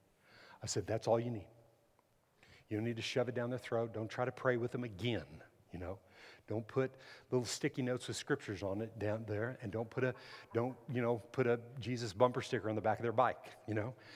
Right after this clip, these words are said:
I mean, that, that, it's just gonna run 'em away. It's just gonna run 'em worse away." Now, I'm giving you what I told this person in this situation. I'm not saying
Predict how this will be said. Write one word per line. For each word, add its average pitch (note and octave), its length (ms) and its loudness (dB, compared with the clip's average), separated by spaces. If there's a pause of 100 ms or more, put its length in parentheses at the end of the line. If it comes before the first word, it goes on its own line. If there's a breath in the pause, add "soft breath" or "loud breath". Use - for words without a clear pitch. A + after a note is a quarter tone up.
(140 loud breath)
I A#2 60 0
mean, A2 280 2
that, A#2 240 2
that, C3+ 220 4
it's A#2+ 240 -2
just D3 200 0
gonna C3+ 160 6
run A#2+ 320 6
'em C#3 140 4
away. D3+ 500 12 (1200)
It's - 60 -18
just A#2+ 120 -2
gonna C#3 160 6
run C3 240 8
'em C3+ 180 6
worse E3+ 320 8
away." C#3 400 6 (880)
Now, C#3+ 160 8 (560 soft breath)
I'm E3+ 220 12
giving D#3 260 12
you C3+ 380 6
what A#2 220 12
I C3+ 160 12
told D3 340 10
this D3 220 8
person C3 420 8
in A2 80 0
this A#2+ 160 2
situation. A2+ 580 2
I'm C#3+ 140 10
not D3+ 180 12
saying D3 520 12